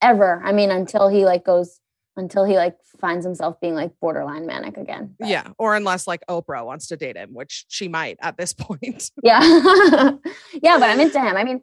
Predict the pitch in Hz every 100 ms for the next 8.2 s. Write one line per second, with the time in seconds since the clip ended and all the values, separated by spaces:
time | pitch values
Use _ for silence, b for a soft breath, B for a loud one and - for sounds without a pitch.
0 | _ - 349 392 403 302 311 294 214 185
1 | 175 170 156 143 - - _ 185 202 226
2 | 240 240 214 208 208 220 247 - 220 202
3 | - 175 - 190 156 170 170 - 160 113
4 | - - - _ 202 196 185 190 190 185
5 | 180 - 175 110 - b b 190 214 214
6 | 202 240 233 190 208 226 190 190 - 190
7 | 196 202 - 180 175 - 196 190 185 190
8 | 214 247